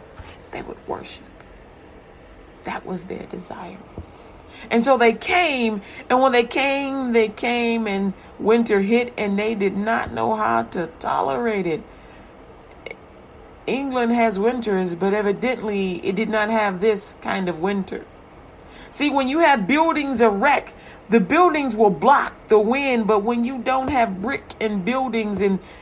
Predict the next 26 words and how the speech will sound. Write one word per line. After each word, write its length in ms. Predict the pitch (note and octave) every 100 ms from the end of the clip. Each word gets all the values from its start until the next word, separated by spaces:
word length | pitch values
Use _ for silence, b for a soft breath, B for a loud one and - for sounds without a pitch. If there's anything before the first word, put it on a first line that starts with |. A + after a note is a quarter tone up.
| B B - -
things 420 | B3+ B3 A#3+ G3
and 160 | G3
shelter 540 | F#3+ - B3 B3 A#3+ G#3
and 240 | F#3+ F#3
gas 420 | G#3+ A3+ A3+ A3 F#3
and 140 | F3+ F#3
heat, 460 | A3+ B3+ A#3 - - - - - - - - - - - - - - - - - - - - - - - -
you 200 | G3 C#4
get 240 | G#3+ F3
cold 600 | - A#3 A#3 F3+ C3+ A#2+
quick. 360 | - C4+ - - - - - - - - - - - - - - - - - - - - - - - - - - - - - - -
You 120 | F3+
get 260 | A3+ C#4 -
cold 400 | - - - - - -
quick. 340 | - - - - - - - - - - - - - - - - - -
And 140 | G#3
so 100 | G3
God 560 | F#3 A#3 D4 - D#4 - - B B
sent 380 | - D#4 C#4+
them 160 | A#3+ A#3+
a 100 | G#3+
solution 680 | - E3+ - C4+ A#3 G#3+ G#3
in 80 | F#3
the 100 | F3
form 460 | - A#3 A#3+ A3
of 240 | F3 -